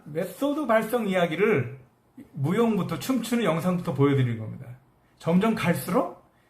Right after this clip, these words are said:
여러분 다리가 안 찢어집니다. 여러분, 근데 나는 노래, 아니 내가 뭐 무용하는 사람이야? 내가 뭐 굳이 뭐 다리 찢어 스트레칭 할 일이 있어? 여러분, 무용하는 사람들, 무용수들이 얼마 전에도 최고의 무용수, 여자 무용수 한 분이 나오셔서 어떤 프로그램 나왔더라고요.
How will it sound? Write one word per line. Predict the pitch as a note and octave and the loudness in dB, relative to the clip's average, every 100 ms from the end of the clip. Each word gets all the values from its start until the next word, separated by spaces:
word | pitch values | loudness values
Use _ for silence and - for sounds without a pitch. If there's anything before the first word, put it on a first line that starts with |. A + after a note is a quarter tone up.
| - | -6
여러분 | D#3+ G3 A#3+ - | -2 0 -2 -4
다리가 | - D#3+ G3+ A#3+ A#3 - | -4 -2 0 0 0 -2
안 | E3+ G3 | -4 -2
찢어집니다. | A#3+ A#3 C4+ A3+ E3 C3 C#3 D#3+ B2+ - _ _ _ | -2 2 2 4 2 2 0 -2 -8 -12 _ _ _
여러분, | D#3+ F#3+ A3+ A3 B2+ C3 - _ _ _ _ _ - - | -2 0 4 2 2 -4 -14 _ _ _ _ _ -20 -2
근데 | F#3+ G#3 B3 | 2 4 4
나는 | D3+ E3+ A3+ | 4 0 0
노래, | D3+ F#3+ B3+ | 0 0 -2
아니 | D3+ G#3 G#3 | -2 -2 -2
내가 | A#3+ C#4 | -4 -2
뭐 | A3+ | -2
무용하는 | D3 A#3 C#4 B3+ | -2 0 2 0
사람이야? | F3+ F3+ D3 C3+ G#3+ | 2 2 2 0 -2
내가 | D#3+ G3 | -4 -4
뭐 | A3 G#3 | -4 -4
굳이 | F3+ F3+ | -4 -2
뭐 | A3+ | -4
다리 | - G#3+ A3 | -4 -4 -6
찢어 | - G3+ G#3 | -6 -4 -4
스트레칭 | G3+ - C4+ B3 A3 | -4 -8 -6 -2 0
할 | G3+ | 0
일이 | D3 | 0
있어? | B2+ C3 C#4 - - _ _ _ _ _ _ _ _ - - _ _ _ - | -2 -2 -6 -8 -20 _ _ _ _ _ _ _ _ -20 -20 _ _ _ -6
여러분, | D3 D#3+ G3 B2+ A2 - _ _ | -2 0 0 -2 -4 -12 _ _
무용하는 | - C#3+ A3 C4+ A3+ G#3 F#3+ | -6 0 2 4 4 2 0
사람들, | F3 D3+ C#3 C3+ | -2 -2 -2 -2
무용수들이 | C3 F#3 A#3+ G#3+ E3+ C#3 C#3 B2+ F#3 - | 0 0 0 0 -4 -6 0 2 0 -2
얼마 | D3 A3+ C4+ | -2 2 2
전에도 | A#3 A#3 B3+ G#3 | 2 0 -2 -2
최고의 | - D#4+ E4+ C#4+ | -4 -2 0 2
무용수, | F#3+ A#3 A3+ F3 | 2 2 0 0
여자 | F3+ B3+ | 2 2
무용수 | F3+ G#3+ G#3 | 0 -4 -2
한 | A3 | -2
분이 | G#3+ G3 | -2 0
나오셔서 | D3+ E3 D#3 C#3 E3+ E3+ D3 - | 0 0 -2 -4 0 0 -2 -6
어떤 | - E3+ F3 | -8 -6 -6
프로그램 | B3 A3+ A3 | -4 -2 0
나왔더라고요. | B2 C3+ D#3 D#3+ C3+ C#3 F#3+ | 0 0 -2 -2 0 0 -2